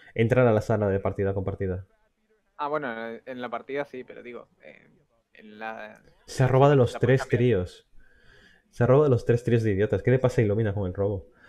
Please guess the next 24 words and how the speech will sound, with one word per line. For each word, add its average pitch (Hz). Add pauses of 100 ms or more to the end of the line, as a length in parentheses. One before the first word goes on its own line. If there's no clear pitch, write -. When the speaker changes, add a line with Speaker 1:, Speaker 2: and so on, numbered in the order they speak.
(180)
Speaker 1:
<laughs> -
Speaker 2:
<laughs> - (1300)
Speaker 1:
Y 135
ya 143
tiene 127
el 117
combo 107
completo. 101 (2250)
Ay, 156 (720)
que -
Speaker 2:
Mira, 139
Speaker 1:
tiene 143
el 127
Speaker 2:
acá 117
Speaker 1:
combo 110
Speaker 2:
hace 104
Speaker 1:
completo. 98 (760)
Speaker 2:
hace, 117
¿cómo 113
esto? 190
Hace -
caja -
para 113
denegarle 113